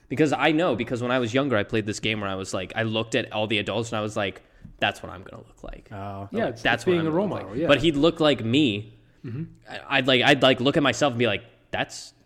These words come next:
Speaker 1: that's me."
Speaker 3: Like the Rugrats episode where they imagine themselves as adults.
Speaker 1: Yeah, and then they make, like, a whole spin-off series.
Speaker 3: Yeah.
Speaker 1: But I would hand myself, maybe I wouldn't be five, because maybe I'd be, like, thirteen, and I'd be
Speaker 2: Yeah.
Speaker 1: like, "These next couple years are gonna be rough. Here's all the shit that you fucked up."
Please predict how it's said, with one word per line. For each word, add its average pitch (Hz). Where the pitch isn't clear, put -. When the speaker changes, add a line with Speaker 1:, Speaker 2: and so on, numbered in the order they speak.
Speaker 1:
that's -
me." 117
Speaker 3:
Like 123
the 120
Rugrats 120
episode 131
where 123
they 113
imagine 110
themselves 113
as 107
adults. 110
Speaker 1:
Yeah, 151
and 123
then 120
they 123
make, 120
like, 110
a 104
whole 110
spin-off 113
series. 131
Speaker 3:
Yeah. 190
Speaker 1:
But 127
I 139
would 143
hand 135
myself, 135
maybe 240
I 190
wouldn't 135
be 113
five, 90
because 110
maybe 151
I'd 135
be, 139
like, 120
thirteen, 95
and 123
I'd 123
be 131
Speaker 2:
Yeah. 123
Speaker 1:
like, 117
"These 143
next 143
couple 135
years 120
are 120
gonna 113
be 98
rough. 95
Here's 139
all 147
the 123
shit -
that 117
you 104
fucked -
up." -